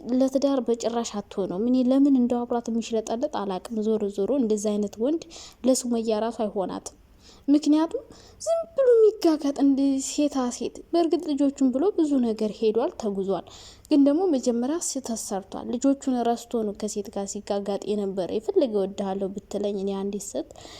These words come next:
ሳልወዳት አላገባትም፣ ሳይወዳት አያገባትም።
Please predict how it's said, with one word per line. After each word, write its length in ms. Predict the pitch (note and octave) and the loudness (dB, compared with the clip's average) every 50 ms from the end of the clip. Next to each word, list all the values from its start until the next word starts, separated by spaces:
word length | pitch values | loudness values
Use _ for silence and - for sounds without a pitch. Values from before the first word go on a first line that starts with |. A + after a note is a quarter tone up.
| - - - - | -20 -20 -14 -10
ሳልወዳት 640 | - A#3 A3 G#3+ G#3+ A3 G#3+ G#3 G#3+ A#3+ D4+ E4 - - - - | -6 -4 -2 0 2 0 0 0 0 -4 -4 -4 -4 -6 -6 -6
አላገባትም፣ 720 | A#3 A#3 B3 C#4+ E4 D#4+ - C4+ G#3 F#3 F#3 - - - - | -4 -2 0 0 2 2 2 2 2 0 -4 -8 -10 -12 -8
ሳይወዳት 480 | - A3+ A3 A3 A3 A3 B3+ C4+ - - | -4 -2 0 0 0 0 -2 -6 -6 -6
አያገባትም። 600 | A#3 A3 G#3+ G#3 G3 F#3 F3+ F3 F#3 - - - | -6 -6 -4 -4 -4 -4 -4 -6 -8 -10 -14 -20